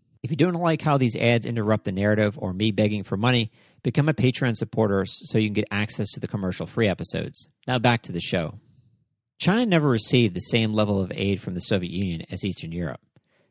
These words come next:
This was for a few reasons. Stalin was always reluctant to loan the Chinese money. Mao also saw loans as debts to be paid back as soon as possible.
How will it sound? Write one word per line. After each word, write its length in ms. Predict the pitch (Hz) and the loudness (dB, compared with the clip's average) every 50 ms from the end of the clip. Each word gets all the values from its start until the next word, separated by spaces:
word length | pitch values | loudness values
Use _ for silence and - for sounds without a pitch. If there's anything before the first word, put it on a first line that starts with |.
| _ | _
This 120 | - 156 139 | -2 0 0
was 120 | 160 151 - | 0 0 2
for 160 | - 151 131 | 4 4 4
a 60 | 120 | 4
few 220 | - - 113 101 | 2 2 0 2
reasons. 560 | 87 92 90 80 - - - - - - - - _ _ _ _ _ _ _ _ _ _ _ | 2 2 0 -2 -4 -8 -12 -12 -14 -14 -16 -18 _ _ _ _ _ _ _ _ _ _ _
Stalin 720 | - - - - 165 170 185 196 202 190 185 170 - 127 127 | -18 -4 2 4 6 6 6 4 0 -2 -4 -6 -8 -4 0
was 320 | 113 117 117 110 110 - - | 2 4 4 2 0 0 2
always 340 | 139 147 156 160 160 151 123 | 4 4 4 4 2 2 2
reluctant 480 | 120 113 107 107 113 - - 98 92 - | 2 2 2 2 2 2 0 -4 -4 -4
to 80 | 107 | -4
loan 320 | 95 92 98 101 101 98 98 | -2 -2 0 0 0 -2 -2
the 60 | 92 | -4
Chinese 420 | - - 107 95 87 85 80 78 - | -4 -4 -4 -2 -2 -4 -6 -8 -6
money. 360 | - 107 101 92 82 - - _ _ _ _ _ _ _ _ _ - | -4 -2 -2 -2 -4 -8 -12 _ _ _ _ _ _ _ _ _ -2
Mao 300 | 113 143 160 170 170 - | 2 4 4 4 4 4
also 300 | - 151 147 143 - 156 | 4 2 2 2 0 -2
saw 260 | - - 151 143 139 | 0 2 4 4 4
loans 480 | 127 117 107 110 110 110 110 104 101 - | 4 2 2 2 2 2 2 0 -2 -4
as 200 | - 98 90 87 | -4 -4 -4 -2
debts 340 | 80 104 101 98 95 - | -2 -2 0 -2 -2 -4
to 60 | - - | -4 -4
be 120 | 104 95 | -4 -2
paid 320 | - - - 107 92 85 | -2 -2 -2 -2 -2 -2
back 320 | 82 101 98 90 85 - - | -2 -2 -2 -2 -2 -4 -6
as 100 | 87 - | -6 -6
soon 160 | - 107 90 | -4 -4 -4
as 100 | 85 - | -6 -8
possible. 540 | - - - 110 101 - - - - - | -8 -6 -6 -4 -4 -6 -6 -8 -10 -10